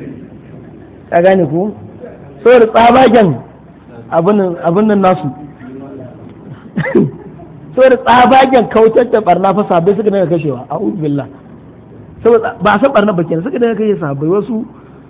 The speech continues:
To akwai kabira ta hukunce wannan da suke cewa duk wanda ya ga kabira dan wuta ne? To akwai kabira kashe sahabi kuma? Allah ta'ala ya sauke.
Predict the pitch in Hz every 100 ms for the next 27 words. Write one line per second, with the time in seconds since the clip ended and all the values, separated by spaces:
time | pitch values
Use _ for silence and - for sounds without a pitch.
0 | - - - - - 214 180 247 254 226
1 | 233 196 202 214 226 214 214 226 175 196
2 | 226 202 208 202 220 208 175 202 202 190
3 | 156 160 190 202 190 196 190 202 254 -
4 | - - - - - - - - 214 180
5 | 233 233 208 220 202 214 196 165 185 196
6 | 196 202 - - - - - - - -
7 | - - - - - - - - - -
8 | - - - - 156 156 151 139 139 -
9 | 127 117